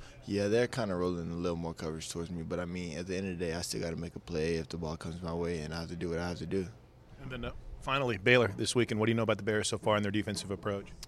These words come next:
Speaker 1: Them guys, they're, they're probably the best on film that we've seen up to this point, so we gotta come out with our best foot forward, and we gotta play to our potential.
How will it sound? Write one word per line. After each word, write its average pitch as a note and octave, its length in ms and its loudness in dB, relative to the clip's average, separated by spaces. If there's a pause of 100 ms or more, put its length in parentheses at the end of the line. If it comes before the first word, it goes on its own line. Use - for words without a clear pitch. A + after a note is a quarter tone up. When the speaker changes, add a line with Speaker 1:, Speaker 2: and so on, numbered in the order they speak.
Speaker 1:
Them G2+ 140 -2
guys, G2 420 0
they're, F2 260 0
they're F2+ 120 -2
probably F#2 340 -2
the E2 80 -4
best F2 300 -4
on E2 100 -8
film D2+ 220 -8
that D2 100 -6
we've E2 180 -6
seen D2 220 -8
up C2 120 -10
to - 100 -10
this D2 160 -8
point, C2+ 240 -8
so D2 100 -4
we E2+ 160 -2
gotta F#2 180 2
come F2 200 -4
out E2 180 -4
with E2+ 140 -2
our D#2+ 80 -2
best F2 240 -6
foot D2 120 -10
forward, D#2 260 -6
and D#2+ 100 -8
we E2 40 -6
gotta D#2 140 -6
play E2+ 180 -6
to D2 80 -4
our C#2+ 120 -8
potential. - 420 -14